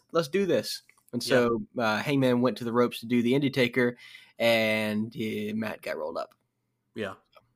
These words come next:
Speaker 1: But
Speaker 2: Yeah.
Speaker 1: yeah, I, I loved, I loved the little, that little, uh, storytelling in the, in the match. It, it
Speaker 2: Right.
Speaker 1: progressed,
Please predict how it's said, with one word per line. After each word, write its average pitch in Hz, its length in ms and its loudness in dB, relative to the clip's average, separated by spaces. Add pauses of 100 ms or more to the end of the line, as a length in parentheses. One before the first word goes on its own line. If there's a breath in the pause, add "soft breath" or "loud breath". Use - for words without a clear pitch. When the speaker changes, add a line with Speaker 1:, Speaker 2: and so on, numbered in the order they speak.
(1300)
Speaker 1:
But 143 120 4
Speaker 2:
Yeah. 135 120 10
Speaker 1:
yeah, 151 100 10
I, 160 300 6
I - 20 12
loved, 170 320 8
I 147 100 8
loved 143 220 6
the 131 100 6
little, 120 220 4
that 117 220 4
little, 120 360 0 (720 loud breath)
uh, 101 340 -2
storytelling 135 640 4
in 113 80 0
the, 113 240 0
in 120 260 0
the 117 80 0
match. - 500 -4 (320)
It, - 160 -16
it 123 120 -8
Speaker 2:
Right. 104 160 -2
Speaker 1:
progressed, 127 420 -2